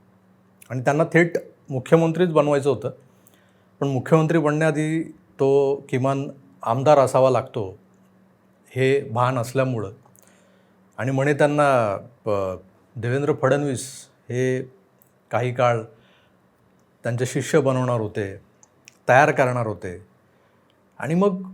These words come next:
भविष्यात ते महाराष्ट्राचे मुख्यमंत्री बनणार होते, आदित्य ठाकरे. आता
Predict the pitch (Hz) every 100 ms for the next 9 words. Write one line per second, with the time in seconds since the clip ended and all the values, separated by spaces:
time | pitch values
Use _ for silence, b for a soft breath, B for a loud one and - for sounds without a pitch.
0 | - 135 151 160 170 170 165 143 143 143
1 | - 139 143 127 151 131 117 113 101 101
2 | 92 90 - _ _ - 98 117 123 117
3 | 104 92 92 - _ _ _ _ _ _
4 | _ _ _ _ _ B B B B 120
5 | 160 165 175 180